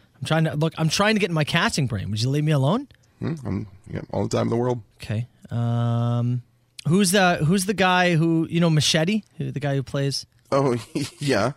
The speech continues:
Speaker 2: yeah, I know who you're talking about.
Speaker 1: Tre-
Speaker 2: Uh, Trujillo?
Speaker 1: Yeah, yeah, yeah, yeah.
Speaker 2: Yeah, Da-, uh, no, Danny Trejo, is that it?
Speaker 1: Yeah,
Speaker 2: Yeah.
Speaker 1: that's the one.
Speaker 2: Yeah.
Speaker 1: He's Hook.
Speaker 2: <laughs> Danny Trejo.
Speaker 1: He's Hook.
Speaker 2: Okay.
Speaker 1: And Peter Pan is
Speaker 2: Uh-huh.
Speaker 1: M M A fighting legend Chuck Liddell.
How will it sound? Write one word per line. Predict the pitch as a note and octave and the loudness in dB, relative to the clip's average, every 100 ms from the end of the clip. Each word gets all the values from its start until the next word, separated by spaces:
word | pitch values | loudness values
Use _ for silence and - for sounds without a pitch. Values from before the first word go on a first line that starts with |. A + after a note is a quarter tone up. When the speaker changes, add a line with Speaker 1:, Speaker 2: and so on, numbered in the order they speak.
| - | -2
Speaker 2:
yeah, | G#2 | 0
I | G#2 | 2
know | C3 | 2
who | |
you're | A#2 | 0
talking | F#2+ E2 F2+ | 0 0 0
about. | F#2+ C#3+ - - - | 0 -2 -4 -16 -18
Speaker 1:
Tre- | - - D#3+ | -14 -6 -2
Speaker 2:
Uh, | G2+ | 0
Trujillo? | F#2+ G#2+ G2+ A#2 C3+ D3 D3 | 0 0 2 2 2 2 0
Speaker 1:
Yeah, | F#3 | 0
yeah, | F#3 F#3 | 2 4
yeah, | E3+ | 4
yeah. | D#3+ B2 | 4 2
Speaker 2:
Yeah, | G#2 F2+ F#2+ F#2+ | 0 -2 -6 -4
Da-, | A2 G2+ A2 | -2 2 2
uh, | |
no, | G#2 A2 | 2 0
Danny | F#2+ A#2+ A#2 | 2 2 2
Trejo, | G#2+ A#2 A2 E3+ D#3 | 2 0 0 -2 -2
is | |
that | C3+ D#3 | -2 0
it? | D#3+ | 2
Speaker 1:
Yeah, | E3 | 2
Speaker 2:
Yeah. | |
Speaker 1:
that's | D#3 D#3 | 2 2
the | C#3 | 0
one. | A#2+ - _ _ - | -2 -4 _ _ 0
Speaker 2:
Yeah. | G2 A#2+ | 0 0
Speaker 1:
He's | - E3 D3+ | 0 2 2
Hook. | C#3+ | 2
Speaker 2:
<laughs> | |
Danny | - - A#3+ | 0 2 0
Trejo. | - - - D#3+ - - - F#3 | 0 -4 -2 -2 -2 -8 -4 -2
Speaker 1:
He's | E3+ | 0
Hook. | F3 D#3+ - - - _ - | 0 -2 -6 -14 -20 _ -8
Speaker 2:
Okay. | - A2+ D3+ | -4 -4 -2
Speaker 1:
And | C#3+ C#3+ | 0 0
Peter | - F3+ F#3 | 2 2 2
Pan | G3 G#3 C4 - _ _ | 2 2 -2 -8 _ _
is | C#3 C3+ F#2 | -4 0 0
Speaker 2:
Uh-huh. | A2 F3 - _ | 0 -2 -8 _
Speaker 1:
M | C#3+ D#3+ | -2 0
M | D3+ | 2
A | D3+ | 0
fighting | - D3 D3 | 0 0 2
legend | C#3 C3+ C#3 C3+ | 0 0 -2 -2
Chuck | - C3+ B2+ | -2 -2 -2
Liddell. | G#2 G2+ | -4 -6